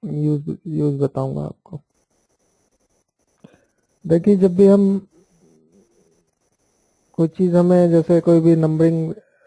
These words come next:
ड्रैग करते हैं, list सी बनानी होती है, serial number डालने होते हैं,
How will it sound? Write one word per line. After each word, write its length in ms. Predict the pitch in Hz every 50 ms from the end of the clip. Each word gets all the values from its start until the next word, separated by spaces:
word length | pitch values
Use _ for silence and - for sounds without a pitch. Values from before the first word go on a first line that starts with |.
| -
ड्रैग 560 | - 147 147 143 147 147 143 160 156 156 156 156 -
करते 260 | 165 147 147 - -
हैं, 120 | 151 147 147
list 380 | 147 156 160 151 - - - 165
सी 220 | - - - 170
बनानी 420 | 160 160 156 156 156 147 147 143 143
होती 240 | 143 143 139 -
है, 40 | 147
serial 300 | 143 - 160 151 156 156
number 220 | 156 151 151 151 147
डालने 280 | 147 143 139 139 139 139
होते 220 | 135 131 - -
हैं, 100 | 143 165